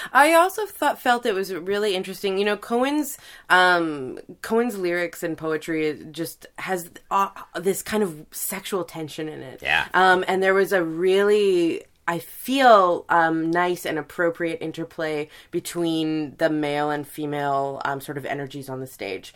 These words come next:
Speaker 2: Okay.
Speaker 1: Uh, and I really, I mean, there were some dances that were just, like, overtly orgiastic and sexual. <laughs>
Speaker 2: Great use of orgiastic. Um, yeah. Mm-hmm.
Speaker 1: Um, and, yeah, that was, you know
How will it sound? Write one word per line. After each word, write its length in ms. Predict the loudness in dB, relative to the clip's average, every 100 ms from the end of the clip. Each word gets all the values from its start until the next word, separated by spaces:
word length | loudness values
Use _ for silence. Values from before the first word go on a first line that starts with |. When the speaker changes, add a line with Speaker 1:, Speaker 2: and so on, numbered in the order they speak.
| -14
Speaker 2:
Okay. 200 | -12 -8
Speaker 1:
Uh, 20 | 0
and 600 | 2 2 2 0 0 2
I 80 | 2
really, 500 | 2 2 4 2 2
I 80 | 4
mean, 160 | 6
there 140 | 6 6
were 100 | 4
some 180 | 2 4
dances 420 | 4 4 -2 0
that 120 | 0
were 120 | 0
just, 240 | -4 -4 -2
like, 160 | -2 -2
overtly 920 | -2 -4 0 2 2 2 0 0 -2 -4
orgiastic 800 | -6 -2 0 0 -2 -10 -10 -8
and 260 | -8 -10
sexual. 500 | -10 -8 -4 -4 -4
<laughs> 160 | -6 -4
Speaker 2:
Great 220 | 2 4
use 220 | 4 0
of 120 | -2 -2
orgiastic. 800 | -2 -2 -4 -6 -8 -12 -10 -6
Um, 760 | -4 -4 -4 -4 -4 -6 -4 -4
yeah. 220 | -4 -6 -14 -18 -16 -14 -12
Mm-hmm. 160 | 0 8
Speaker 1:
Um, 640 | 8 8 6 2 -4 -6 2
and, 480 | 4 4 0 -6 0
yeah, 240 | 6 6
that 180 | 8 6
was, 300 | 6 2 -4 -8 -8
you 200 | -2 2
know 400 | 4 2 0